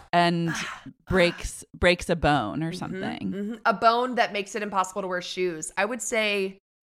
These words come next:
Speaker 2: maybe it's a foot. So she has to wear one of those ugly boots.
Speaker 1: Yeah, I think she breaks her foot and possibly, like, a collarbone.
Speaker 2: Love
Speaker 1: So
Speaker 2: that.
Speaker 1: she's, like,
Speaker 2: Yep.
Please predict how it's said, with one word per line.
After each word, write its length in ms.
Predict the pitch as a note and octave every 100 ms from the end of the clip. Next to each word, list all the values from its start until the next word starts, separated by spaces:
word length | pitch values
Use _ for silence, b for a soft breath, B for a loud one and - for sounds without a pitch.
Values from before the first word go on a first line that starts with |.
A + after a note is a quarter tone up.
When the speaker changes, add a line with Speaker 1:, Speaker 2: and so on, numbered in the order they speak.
| _ _
Speaker 2:
maybe 180 | F#3 G#3
it's 140 | A3
a 60 | F#3
foot. 400 | - F#3+ E3+ - _ _ _ -
So 120 | A#3
she 140 | -
has 160 | A#3 G3+
to 80 | G3+
wear 100 | G3
one 120 | F#3
of 40 |
those 160 | F3+ F3
ugly 360 | F#3 F3 E3 D#3+ -
boots. 560 | E3 C#3+ - - - - _ _ _ _ b b b
Speaker 1:
Yeah, 200 | F#3+ E3+
I 120 | D#3
think 180 | G#3 A3
she 160 | - A#3+
breaks 340 | F#3+ F#3+ -
her 140 | G#3+
foot 400 | F3+ - E3 D#3 -
and 340 | E3 E3 E3 D#3+
possibly, 500 | F3+ D#3 D#3+ D#3 D#3
like, 160 | D3
a 60 | D#3
collarbone. 760 | - E3 C#3 C3 B2 - -
Speaker 2:
Love 120 | E3 F3+
Speaker 1:
So 120 | D#3
Speaker 2:
that. 140 | D#3
Speaker 1:
she's, 300 | D#3 C#3+ C3+
like, 200 | D#3 D3
Speaker 2:
Yep. 200 | F3 E3